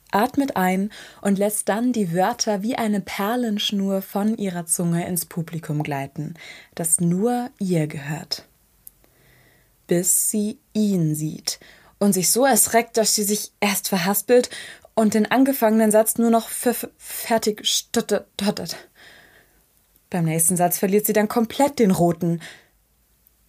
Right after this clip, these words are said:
Also, Isabelle im roten, nein, Isabelle im schwarzen Kleid, auf der Bühne, vorm Publikum. Sie lächelt ins Publikum und die Perlen, also die Wörter, die richtigen Wörter. Sie versucht,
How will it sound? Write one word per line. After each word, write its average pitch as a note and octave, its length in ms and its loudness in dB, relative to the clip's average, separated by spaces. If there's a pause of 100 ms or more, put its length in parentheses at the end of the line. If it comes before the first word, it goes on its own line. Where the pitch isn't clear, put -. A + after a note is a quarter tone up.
(140)
Also, D#3+ 300 -2 (480)
Isabelle F#3 640 4
im A#3+ 100 4
roten, F#3 560 0
nein, D#3+ 320 -2 (340)
Isabelle G3+ 420 2
im D#3+ 100 -2
schwarzen F3+ 480 0
Kleid, - 380 -12
auf G#3+ 200 4
der C4+ 140 6
Bühne, A3+ 400 2
vorm G3+ 480 2
Publikum. D4+ 580 -2 (400)
Sie G#3 220 2
lächelt G#3 500 2
ins A3+ 240 -2
Publikum C4+ 640 0
und G#3 280 -2
die F3 80 -4
Perlen, B3 500 2
also D#3+ 200 0 (420)
die F3+ 140 0
Wörter, G3 340 2 (180)
die G3+ 60 0
richtigen B3 380 2
Wörter. F#3+ 340 0 (200)
Sie G#3 200 0
versucht, A3 540 0